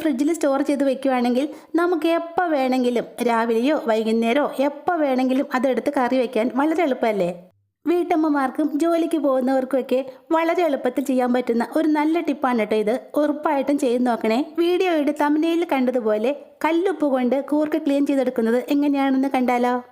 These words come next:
കയ്യിൽ ഒട്ടും തന്നെ കറ പറ്റാതെ കൈ കൊണ്ട് തൊടാതെ തന്നെ നമുക്ക് കിലോ കണക്കിന് കൂർക്ക ക്ലീൻ ചെയ്തെടുക്കാൻ പറ്റുന്ന നല്ലൊരു ടിപ്പാണ് ഇതും. വെറും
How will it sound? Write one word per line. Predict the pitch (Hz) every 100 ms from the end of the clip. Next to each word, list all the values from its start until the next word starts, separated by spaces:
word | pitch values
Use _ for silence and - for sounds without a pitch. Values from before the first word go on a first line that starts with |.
| - -
കയ്യിൽ | 311 311 359 359 -
ഒട്ടും | 330 453 403
തന്നെ | 320 302 302
കറ | 269 269
പറ്റാതെ | 262 247 233 277 302 -
കൈ | 349 381
കൊണ്ട് | 381 381 381
തൊടാതെ | 370 359 359 403 392
തന്നെ | 269 247 277 302 - _ 330
നമുക്ക് | 330 339 339
കിലോ | 349 370 392
കണക്കിന് | 339 311 302 311
കൂർക്ക | 294 285 302
ക്ലീൻ | 285 285
ചെയ്തെടുക്കാൻ | 285 277 262 277
പറ്റുന്ന | 254 254 262 277 294
നല്ലൊരു | 349 381 285
ടിപ്പാണ് | 269 254 247 285 320
ഇതും. | 262 208 - _ _ 320
വെറും | 349 392